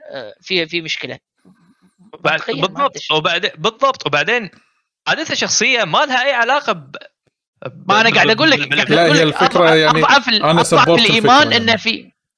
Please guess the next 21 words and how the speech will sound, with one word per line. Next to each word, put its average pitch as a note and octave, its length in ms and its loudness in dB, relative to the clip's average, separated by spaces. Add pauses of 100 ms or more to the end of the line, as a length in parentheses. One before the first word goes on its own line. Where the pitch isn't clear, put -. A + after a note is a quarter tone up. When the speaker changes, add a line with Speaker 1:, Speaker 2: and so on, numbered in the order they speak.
(100)
Speaker 1:
إنه G#3+ 200 -2
Speaker 2:
بالضبط، A#3+ 420 -2
هو A3+ 40 6
Speaker 1:
أضعف A3 200 4
Speaker 2:
اللي A3 120 0
بيوصل A3 360 0
Speaker 1:
الإيمان. B3+ 160 4
Speaker 2:
إنه G3+ 180 -2
هو G#3+ 200 0
support B3 400 -4
الفكرة G3+ 380 -4
إن F#3+ 80 -4
أنا C#4 360 0
صار C4+ 200 0
لي C4+ 180 -2
شيء B3+ 160 -2
كذي. A#3+ 240 -4 (880)
شلون B3+ 280 -2
تتكلم G4+ 400 -4
بهالطريقة G#3 480 -4
هذه؟ F3+ 300 -2